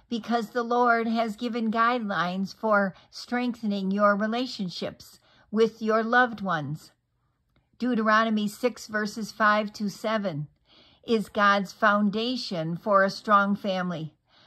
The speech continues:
"Love the Lord your God with all your heart and with all your soul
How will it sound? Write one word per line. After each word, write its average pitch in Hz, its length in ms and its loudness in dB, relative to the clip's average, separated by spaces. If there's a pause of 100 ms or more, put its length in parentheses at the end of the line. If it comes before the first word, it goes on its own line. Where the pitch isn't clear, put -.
(140)
"Love 220 380 6
the 220 100 -2
Lord 226 440 2
your 196 200 0
God 214 480 4
with 190 200 -6
all 214 260 4
your 202 240 -2
heart 220 460 -2
and 185 180 -4
with 180 200 -6
all 208 240 4
your 196 200 -4
soul 226 540 -4